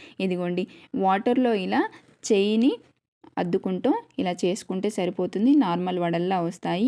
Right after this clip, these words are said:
ఈ మసాలా వడలు చాలా చాలా బాగుంటాయండి, హెల్త్‌కి కూడా చాలా మంచిది. చెప్తున్నాను కదా, ఆయిల్ అస్సలు పీల్చుకోదు.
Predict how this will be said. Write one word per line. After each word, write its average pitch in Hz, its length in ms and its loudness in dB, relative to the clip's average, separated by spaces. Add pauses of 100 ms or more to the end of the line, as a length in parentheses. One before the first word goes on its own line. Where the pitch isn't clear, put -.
ఈ 190 60 0
మసాలా 196 460 -4
వడలు 196 260 -2 (120)
చాలా 208 280 -2
చాలా 214 280 -4 (120)
బాగుంటాయండి, 180 760 -2 (840)
హెల్త్‌కి 226 340 -2
కూడా 262 240 2
చాలా 220 340 0
మంచిది. 220 480 -2 (360)
చెప్తున్నాను 240 600 0
కదా, 233 240 -2 (460)
ఆయిల్ 233 320 2 (160)
అస్సలు 262 420 0 (500)
పీల్చుకోదు. 214 680 0